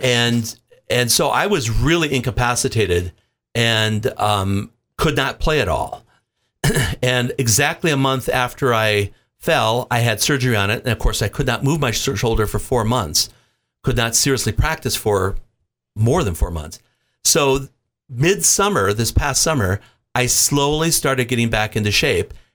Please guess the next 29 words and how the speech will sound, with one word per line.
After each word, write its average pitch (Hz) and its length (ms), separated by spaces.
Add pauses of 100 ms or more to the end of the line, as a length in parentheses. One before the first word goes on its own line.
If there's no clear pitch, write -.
And 123 180
this - 220
recital 135 440
is 117 480
an 131 80
attempt 110 500
to 113 80
do 107 220
just - 380
that. - 360
And, 101 320
uh, 95 280 (440)
I 110 120
have 110 180
not 131 220
played 151 180
a 139 60
solo 139 240
recital 131 560
since 120 280
my 120 140
memorial 120 420
concerts 113 440
for 110 140
my, 104 400
for - 140
my 107 140
dear 107 180
wife. 113 460